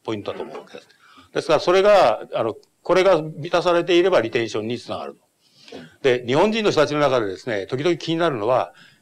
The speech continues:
仕事のやりがいがあれば給与なんて関係ないという言い方をおっしゃる方がいますけど、これはですね、まあ、心の中で思っても、少なくとも海外の人たちには、私は言うべきことではないと思います。ですから、あの、報酬の大事さということも申し上げたので、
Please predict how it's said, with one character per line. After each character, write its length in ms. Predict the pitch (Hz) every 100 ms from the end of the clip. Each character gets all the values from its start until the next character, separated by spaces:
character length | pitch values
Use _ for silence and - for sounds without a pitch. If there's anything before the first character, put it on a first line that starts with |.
| _
仕 200 | - -
事 220 | 151 180 202
の 60 |
や 140 | 175 135
り 80 |
が 140 | 165 175
い 40 |
が 60 | 165
あ 40 |
れ 80 | 147
ば 100 | 147
給 260 | - 185 214
与 80 | 165
な 80 |
ん 40 | -
て 80 | -
関 200 | 143 156
係 140 | 202
な 100 | 208
い 80 | 202
と 80 | 117
い 20 |
う 40 |
言 80 | 101
い 40 | 92
方 260 | 90 92
を 160 | 82 80
お 40 |
っ 20 |
し 100 | -
ゃ 40 | 110
る 60 |
方 60 | 98
が 80 | 82
い 40 |
ま 120 | 87 98
す 60 |
け 80 | 87
ど、 240 | 95 80 - - - _ -
こ 120 | 160
れ 80 | 185
は 140 | 196
で 100 | 139
す 100 | -
ね、 260 | 120 95 104
ま 100 | 120
あ、 40 |
心 260 | - 135 185
の 60 |
中 160 | 196 156
で 60 | 107
思 140 | 123
っ 40 |
て 120 | - 101
も、 120 | 92
少 160 | 147
な 20 | 113
く 80 |
と 60 | -
も 20 |
海 160 | 185 185
外 100 | 107
の 40 |
人 100 | 98
た 60 | 98
ち 40 |
に 80 | 104
は、 200 | 104 95 - - -
私 180 | 117 131
は 60 | 131
言 180 | 127
う 20 | 147
べ 100 | 143
き 40 |
こ 80 | 135
と 20 |
で 60 | 117
は 60 |
な 100 | 95
い 40 | 101
と 80 |
思 100 | 80 76
い 20 |
ま 80 | -
す。 80 | - - - - -
で 80 |
す 80 | 165
か 80 | 196
ら、 100 | 143
あ 40 |
の、 340 | 127 120 110 107 - - -
報 160 | 151
酬 280 | 156 156 156
の 120 | 156
大 200 | 139 139
事 60 | 135
さ 140 | 143
と 160 | - 139
い 40 |
う 20 | 143
こ 80 |
と 80 | 135
も 260 | 101 107 117
申 40 |
し 60 | 117
上 80 | 113
げ 100 | 113
た 100 | 90
の 120 | 90
で、 380 | 113 87 82